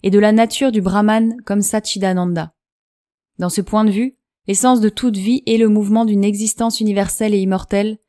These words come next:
l'essence de toute sensation et de toute émotion est le jeu d'une félicité d'être universel et existant en soi. L'essence de toute pensée et de toute perception est le rayonnement d'une vérité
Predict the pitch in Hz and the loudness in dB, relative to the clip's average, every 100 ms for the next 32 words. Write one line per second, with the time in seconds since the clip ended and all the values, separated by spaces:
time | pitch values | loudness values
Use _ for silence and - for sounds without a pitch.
0 | _ _ _ 196 240 240 208 202 247 - | _ _ _ -2 2 2 2 -2 -4 -4
1 | 233 226 220 214 - 240 - 185 185 - | -2 0 -2 -2 -4 -4 -4 -4 -6 -8
2 | 233 226 214 208 - 233 202 190 180 226 | -2 0 0 -2 -4 -4 -2 -2 0 0
3 | 208 190 220 214 - 214 226 226 180 208 | -2 -2 -2 -2 -4 -4 -4 -2 -2 -4
4 | - - 220 214 208 - 214 208 208 _ | -6 -2 0 2 0 -2 -4 -4 -4 _
5 | _ _ 190 208 190 220 - 220 196 180 | _ _ 2 2 2 -2 -2 -2 -2 -2
6 | - 170 - _ _ _ _ _ - 185 | -4 -6 -8 _ _ _ _ _ -4 0
7 | 226 226 190 190 214 - 220 220 - 240 | 2 2 0 -4 -8 -4 0 0 0 -2
8 | 190 180 - 233 - 220 - 214 - 247 | 0 -2 -4 -6 -4 -4 -2 -4 -2 -2
9 | 262 196 180 170 226 233 220 226 214 185 | -2 -2 -2 0 0 2 2 2 0 -2
10 | 190 202 202 220 | 0 -2 -2 -6